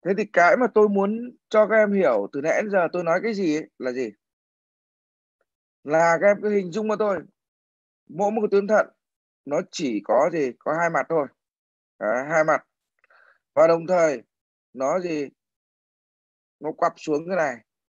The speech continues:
Đấy, nó quặp xuống như thế này.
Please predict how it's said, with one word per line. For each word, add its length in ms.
Đấy, 400
nó 120
quặp 200
xuống 340
như 140
thế 60
này. 240